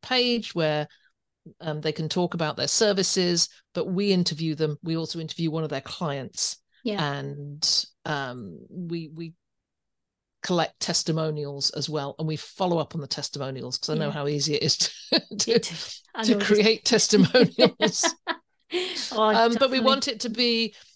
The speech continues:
Speaker 1: we want it to be the one-stop shop for
Speaker 2: Mm-hmm.
Speaker 1: anyone who says, "Oh, I really need to learn about A I
Speaker 2: Yeah.
Speaker 1: in this business,"
Speaker 2: Mm-hmm.
Speaker 1: or, "I want to learn about revenue management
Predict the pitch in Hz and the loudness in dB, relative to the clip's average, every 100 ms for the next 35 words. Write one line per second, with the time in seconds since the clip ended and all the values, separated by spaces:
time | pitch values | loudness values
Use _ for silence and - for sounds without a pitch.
0 | _ 262 285 262 - - 202 208 202 208 | _ 0 2 0 -2 -6 -2 0 0 0
1 | 196 190 190 - - - 151 - - _ | 0 0 -2 -4 -2 -2 -2 -6 -14 _
2 | - 180 208 190 170 170 170 160 - 226 | -4 0 2 2 0 -2 0 -2 -2 -4
3 | 202 196 214 262 233 208 196 185 - 180 | -2 -2 0 2 4 4 4 2 -2 0
4 | 175 170 160 165 160 - _ _ _ _ | 0 0 0 0 -2 -6 _ _ _ _
5 | 185 170 151 135 113 113 _ _ 202 165 | 4 4 2 -2 -6 -10 _ _ -2 0
6 | 143 - 139 - - - - 190 180 180 | 0 -2 -6 -8 -6 -4 -4 -8 -4 4
7 | 202 190 185 180 - 190 190 190 - 185 | 6 8 6 4 0 0 0 0 0 0
8 | 175 170 165 - 185 165 170 170 160 156 | 2 2 0 2 0 2 2 0 0 -4
9 | 143 120 - | -6 -8 -10